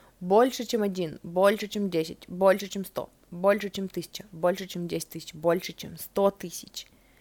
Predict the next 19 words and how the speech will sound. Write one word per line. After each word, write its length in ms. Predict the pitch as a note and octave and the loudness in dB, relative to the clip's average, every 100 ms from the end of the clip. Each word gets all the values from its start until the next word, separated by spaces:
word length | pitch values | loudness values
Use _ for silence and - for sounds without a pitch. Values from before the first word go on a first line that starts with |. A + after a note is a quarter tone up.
| _ _ _ - | _ _ _ -2
Но 180 | G3+ G3 | 2 4
пока 460 | G#3 G#3 - A#3+ | 4 0 2 2
вы 100 | A3+ | 4
сфокусированы 840 | A3+ G3 G3 F#3+ A3 A#3 F#3+ F#3 E3+ | 2 -2 -4 -4 0 2 2 2 0
на 100 | F3+ | -2
том, 320 | - G3 E3 | 2 2 0
что 180 | - - | -8 -10
так 280 | - D3+ | -6 -6
не 100 | E3 | -6
бывает, 720 | D3+ D3+ D#3+ A3 A3+ G#3+ A3 - | -6 -4 2 4 6 4 0 -4
или 240 | E3 D3 | -6 -6
для 200 | C#3+ C#3+ | -4 -2
этого 240 | D3 C3 D3 | -4 -4 -10
нужно 260 | D3+ C#3+ | -10 -8
еще 320 | C3+ C#3 C#3 | -8 -8 -8
тяжело 400 | C3 C#3+ C#3 C3 | -8 -8 -8 -8
поработать, 800 | - - D#3+ F#3+ A#3 A3 F#3+ F#3+ - - - - - | -4 -4 2 6 6 6 2 0 -10 -20 -20 -20 -6
эм, 520 | - F3 D#3 D3+ D#3 - - | 0 2 0 -2 -8 -12 -8
вы, 640 | F3 E3 G3 A3+ G#3+ F3+ | -6 2 4 6 4 2